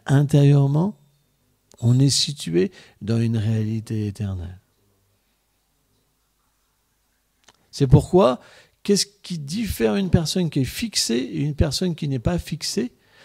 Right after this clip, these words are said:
C'est simplement qu'une personne fixée, elle est dans cette réalité. Et l'autre, elle pense qu'il y a quelque chose dans ce monde à vivre.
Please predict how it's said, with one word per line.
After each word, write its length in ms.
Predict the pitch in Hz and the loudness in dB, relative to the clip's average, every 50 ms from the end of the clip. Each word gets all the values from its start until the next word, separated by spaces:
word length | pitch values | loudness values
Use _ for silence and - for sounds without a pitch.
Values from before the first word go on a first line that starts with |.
| _ _ | _ _
C'est 140 | - - 143 | -10 -6 -6
simplement 720 | 135 - 180 180 170 160 180 185 180 196 220 226 247 254 _ _ _ _ _ _ _ _ _ | -4 -2 -2 -2 0 0 -2 -2 0 0 -2 -2 -4 -6 _ _ _ _ _ _ _ _ _
qu'une 200 | - 147 151 147 | -6 -4 0 2
personne 340 | - 170 143 131 170 165 151 | 2 2 2 0 0 -2 -2
fixée, 440 | - - - 180 170 - - - - | -2 -4 -6 -6 -6 -6 -4 -4 -2
elle 180 | - 160 160 | -2 0 0
est 60 | 165 | 0
dans 160 | 151 160 156 147 | 0 0 -2 -2
cette 220 | - - 156 - | -2 -4 -4 -6
réalité. 640 | - - - 160 160 165 160 143 - 135 127 - | -6 -8 -6 -4 -4 -4 -6 -4 -4 -4 -2 0
Et 80 | 123 127 | 0 2
l'autre, 360 | 139 175 202 208 - - _ _ _ _ _ _ | 2 2 2 0 -2 -10 _ _ _ _ _ _
elle 160 | - 120 127 117 | -4 -4 -4 0
pense 420 | - - 175 196 220 220 196 - | 4 4 4 4 4 0 -6 -10
qu'il 180 | - - 151 143 | -10 -6 -4 -4
y 40 | |
a 20 | 131 | -4
quelque 380 | - - 147 143 143 - 143 | -2 -2 -4 -4 -2 -4 -6
chose 320 | 123 - - 135 139 135 127 | -4 -4 -4 -6 -6 -6 -6
dans 180 | 131 123 123 | -6 -6 -6
ce 140 | 120 - - | -6 -8 -10
monde 240 | 107 101 104 104 101 101 - _ _ - | -10 -10 -10 -10 -12 -14 -18 _ _ -10
à 120 | 110 104 | -6 -6
vivre. 380 | 95 92 95 90 85 87 - | -6 -4 -6 -6 -8 -10 -14